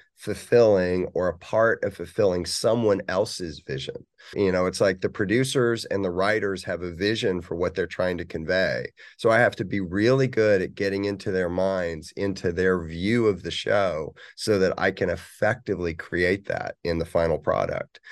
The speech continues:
which is very distinct from, like, when I write my own music or work with my band, which is we don't have, we get to do our own vision. But for this, it's like, and truthfully,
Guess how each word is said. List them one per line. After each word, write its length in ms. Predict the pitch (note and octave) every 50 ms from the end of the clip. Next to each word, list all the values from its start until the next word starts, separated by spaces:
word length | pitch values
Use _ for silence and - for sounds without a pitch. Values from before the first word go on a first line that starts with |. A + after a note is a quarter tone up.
| - - -
which 260 | - A#2+ B2+ B2 -
is 100 | C#3 A#2+
very 300 | G#2 B2+ C3 C3 C3 B2+
distinct 500 | G#2 G2+ G2+ - - D#3+ D#3 D3+ A#2+ A2+
from, 240 | - - F#2+ F#2+ F#2
like, 140 | F#2+ F#2 F#2
when 160 | F#2 G2 F#2+ F#2
I 60 | F2+
write 260 | E2+ F#2 F#2 E2+ D#2+
my 180 | F2 F2 E2+ D#2+
own 220 | F2+ G2 G2 F#2
music 460 | F2 E2+ D#2+ D#2 - C#2 C2 - -
or 80 | E2 D#2+
work 240 | E2 F2+ F2 - - -
with 180 | F#2+ F2+ - -
my 140 | - E2 D#2
band, 420 | - G2 G2+ G2 F2 D#2+ D2 C#2+
which 240 | D#2 E2 E2 - -
is 180 | F2 D#2 -
we 100 | - F#2+
don't 200 | F#2 G2 G#2+ G#2
have, 340 | A2+ C3+ C#3+ D#3 F3 E3+ C3 - - - - - _
we 160 | - G#2+ B2
get 160 | C#3 C#3 B2+ B2+
to 100 | A#2 F#2+
do 120 | G#2+ G2
our 160 | G2 G2 F2+
own 260 | D#2+ A2 B2 C#3 C#3+
vision. 340 | B2 G2 D#2+ C#2+ - - - - _ _ - - - _ -
But 160 | A2 - -
for 160 | - G#2+ G#2
this, 440 | F#2 G#2+ C3+ D3 C#3+ A#2 G#2 - - -
it's 220 | - G2+ F#2+ - -
like, 260 | F#2 F#2 F2+ - _ _
and 200 | - A2 A#2+ A#2 - _ _ _ _ _ - - _ _ -
truthfully, 400 | - F3 F3+ F3+ - B2+ B2